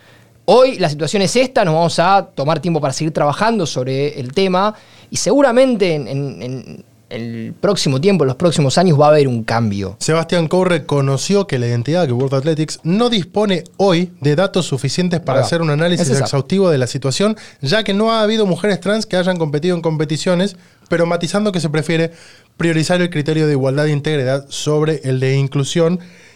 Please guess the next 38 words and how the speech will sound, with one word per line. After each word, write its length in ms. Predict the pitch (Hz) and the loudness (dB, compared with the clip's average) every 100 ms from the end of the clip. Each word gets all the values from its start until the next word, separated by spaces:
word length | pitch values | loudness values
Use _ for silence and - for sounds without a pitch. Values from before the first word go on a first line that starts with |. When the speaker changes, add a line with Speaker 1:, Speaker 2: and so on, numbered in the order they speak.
| _ | _
Speaker 2:
Y 260 | 196 202 202 | -2 2 2
añade 560 | 185 175 180 180 208 | 2 2 4 4 4
que 140 | 220 233 | 4 4
Speaker 1:
No 240 | 254 247 | 4 2
quieren 340 | - 220 196 139 | 2 2 2 0
quilombo, 460 | 123 110 101 95 87 | -6 -10 -12 -14 -14
maestro. 280 | 95 - | -8 -4
Speaker 2:
Sí, 80 | 143 | 0
y 80 | 139 | 0
añade 320 | 139 143 147 | 0 2 2
Speaker 1:
No 60 | 165 | 2
Speaker 2:
que 120 | 156 | 0
su 80 | 127 | 0
Speaker 1:
quieren 120 | 156 | 0
Speaker 2:
decisión 380 | 143 143 - 151 | 0 -2 -2 -4
Speaker 1:
quilombo. 180 | 165 143 | -4 -4
Speaker 2:
está 240 | 139 233 | -2 -2
guiada 380 | 202 202 220 190 | 0 0 0 0
por 140 | 185 | 0
el 80 | 160 | 0
principio 680 | 160 175 175 220 196 202 185 - | 0 0 0 -2 0 0 -2 -4
general 400 | 147 151 156 156 - _ | -2 -2 -2 -4 -16 _
de 160 | 143 143 | -4 -2
proteger 520 | 135 127 123 143 143 - - - | 0 -2 -2 -2 -4 -8 -20 -8
la 160 | 131 127 | -4 -2
categoría 640 | 127 127 123 127 131 123 | -2 -2 0 0 0 0
femenina. 560 | 120 147 160 190 190 180 165 | -2 -2 0 2 0 -2 -6
Va 240 | 196 285 | -2 0
a 60 | 285 | 0
ser 180 | - 214 | 0 0
un 140 | 196 | 0
tema 420 | 233 233 240 220 | -2 0 0 -2
que 320 | - 170 170 | -2 0 2
va 100 | 170 | 2
a 40 | 175 | 0
ser 180 | 175 170 | -2 -4
interesante 540 | 156 135 127 165 165 | -4 -4 -4 -4 -2
de 280 | 143 123 | -2 -2